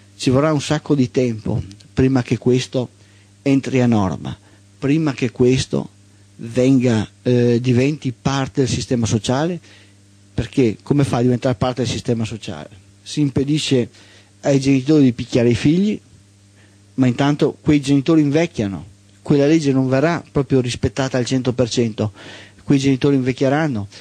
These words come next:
intanto quei figli cresceranno con l'idea che non possono pestare i loro figli, ci saranno una serie di contraddizioni, una serie di casini. Se la norma, se la regola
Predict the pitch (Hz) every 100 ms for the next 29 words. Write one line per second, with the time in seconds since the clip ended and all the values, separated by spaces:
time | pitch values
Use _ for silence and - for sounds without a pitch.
0 | - - 135 143 156 156 143 143 120 160
1 | 143 127 131 113 143 151 202 190 170 151
2 | 139 156 170 175 151 - 147 160 160 143
3 | 147 156 156 151 156 160 - 180 143 107
4 | 98 - - - - - 139 131 139 143
5 | 156 151 135 151 156 151 139 143 135 143
6 | 131 - 156 165 120 117 - 147 151 139
7 | 127 143 127 147 220 233 139 - - -
8 | - - - - - - 185 220 202 -
9 | _ 147 156 165 165 139 104 101 - 139
10 | 135 156 147 120 101